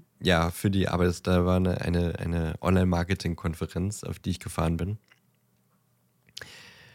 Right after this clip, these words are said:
Und, äh, ich bin morgens hin, äh, saß um kurz nach sechs im Zug und wir sind abends um halb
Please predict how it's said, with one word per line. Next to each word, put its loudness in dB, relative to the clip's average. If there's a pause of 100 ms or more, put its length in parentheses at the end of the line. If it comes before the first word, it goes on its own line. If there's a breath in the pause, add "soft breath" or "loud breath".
(1040 loud breath)
Und, 0
äh, 4
ich 0
bin 6
morgens 4
hin, 4
äh, 6
saß 2
um 2
kurz -2
nach 2
sechs 0
im 0
Zug -2
und 2
wir 4
sind 2
abends 2
um 0
halb 2